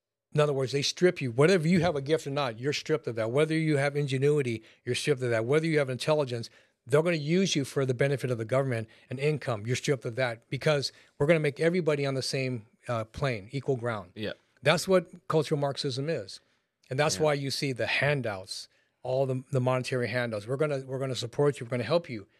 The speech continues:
Speaker 1: Of course, in the beginning, that's very, very, wow, this is great. But the underlying premise is that if that is something that is gonna be the government doing all the time, guess what? You have no va-, rights to say or do whatever you wanna do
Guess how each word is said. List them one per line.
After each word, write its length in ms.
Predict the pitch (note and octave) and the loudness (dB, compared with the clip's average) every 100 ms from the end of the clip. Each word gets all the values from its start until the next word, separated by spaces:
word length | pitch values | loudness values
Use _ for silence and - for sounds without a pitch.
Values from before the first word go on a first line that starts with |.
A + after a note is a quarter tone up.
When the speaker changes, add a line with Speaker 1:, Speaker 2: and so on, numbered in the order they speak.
| _ _ - | _ _ -4
Speaker 1:
Of 120 | C#3+ | 0
course, 340 | - G#3+ - | 2 2 2
in 40 | E3 | -4
the 60 | |
beginning, 540 | C#3+ C#3 D#3+ F#3 C#3 B2+ _ _ | -4 0 0 0 -4 -10 _ _
that's 220 | C3+ D3 | -2 0
very, 320 | C3 C3 D#3 E3 | 0 2 2 4
very, 220 | C#3+ D3 | 4 2
wow, 360 | A#2+ C#3 F3 G#2+ | 2 2 0 -2
this 220 | C#3+ C#3 | -4 -4
is 80 | C#3+ | -4
great. 400 | B2+ E3 B2 - _ _ _ _ _ _ | 0 0 0 -8 _ _ _ _ _ _
But 380 | A#2+ C#3+ F#3 D#3+ _ _ _ _ _ | -2 2 2 0 _ _ _ _ _
the 100 | C3+ | -2
underlying 420 | C#3+ D3+ C#3+ C#3+ | 2 2 2 0
premise 400 | B2+ D#3+ E3 D3+ | -2 0 0 -2
is 100 | C3 | -4
that 160 | A#2+ A#2+ | -2 -2
if 100 | A2+ | -2
that 160 | C3 C#3 | -2 -2
is 100 | B2+ | 0
something 320 | D3 C3+ C3+ | 0 0 0
that 160 | B2 A#2+ | 0 -2
is 100 | A2+ | -2
gonna 160 | B2+ | -4
be 200 | A#2+ A#2+ A2+ - - | -2 -4 -6 -12 -16
the 60 | |
government 320 | A#2+ C3 C3 A#2+ | -4 -2 -2 -4
doing 220 | B2 A#2+ | -4 -4
all 180 | A#2 A2+ | -4 -4
the 80 | |
time, 360 | A2 B2+ C3 C#3 | -6 -6 -4 -4
guess 220 | B2+ - | -4 -2
what? 220 | C#3 G#2+ - _ _ _ _ _ _ _ - | -2 -4 -6 _ _ _ _ _ _ _ -4
You 160 | D3 | 0
have 160 | C#3+ D3 | 0 0
no 340 | C#3 D#3+ F3+ - _ - | 0 0 0 -2 _ -12
va-, 240 | A#2+ C3+ - | -4 -4 -2
rights 380 | C3+ C3+ B2+ - | 0 0 -2 -4
to 140 | C#3 | -2
say 480 | B2+ - C#3+ C#3 C3+ - | 0 2 2 0 -2 -4
or 80 | A#2+ | -2
do 220 | A#2 C3+ | 0 2
whatever 300 | B2 B2+ A#2 | 2 0 -2
you 120 | A#2+ | -4
wanna 240 | A2+ G#2+ G2+ | -6 -8 -6
do 280 | B2 G#2 | -6 -6